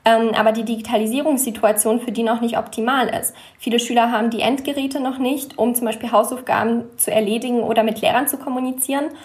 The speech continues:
Oder eben das W lan ist ganz schlecht. Ich bin eine der Schülerinnen und Schüler, die lange, lange kein gutes W lan hatte und uns, ähm, erst einige Tricks einfallen mussten, wie ich am besten an Videokonferenzen teilnehmen kann. Deswegen, ich glaub, da muss man ganz stark noch arbeiten,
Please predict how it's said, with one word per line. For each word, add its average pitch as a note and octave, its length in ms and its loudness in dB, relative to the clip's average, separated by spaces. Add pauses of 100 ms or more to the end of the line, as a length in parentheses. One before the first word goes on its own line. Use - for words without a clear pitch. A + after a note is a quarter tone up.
(360)
Oder C4 280 2
eben A#3+ 240 0
das A#3+ 220 0
W C4 100 0
lan C#4+ 220 2
ist A3+ 140 -4
ganz - 240 -4
schlecht. - 320 -4
Ich - 120 -12
bin A#3 140 -2
eine A#3 500 4
der G#3+ 320 2
Schülerinnen A#3 500 2
und A3 160 -4
Schüler, A#3+ 220 2
die A#3 140 -4
lange, B3 300 2
lange B3+ 280 0
kein A3 220 -2
gutes G#3+ 300 -4
W G#3 80 0
lan A3+ 220 0
hatte A#3+ 240 0
und A3+ 140 0
uns, G#3+ 260 -2 (380)
ähm, A3 380 4
erst A3 300 2
einige A3+ 360 2
Tricks D#4 280 -2
einfallen A3 420 0
mussten, G#3 320 -2
wie G#3 120 -4
ich A3 120 -4
am G3+ 100 -4
besten - 340 0
an G#3+ 200 0
Videokonferenzen G#3+ 800 0
teilnehmen F#3+ 460 -4
kann. - 260 -6 (560)
Deswegen, A3+ 280 0
ich A3+ 140 -4
glaub, A#3 220 2
da A3+ 80 4
muss C4 160 -2
man A3+ 140 0
ganz A3 200 0
stark A#3+ 260 2
noch A3+ 120 0
arbeiten, A3+ 640 0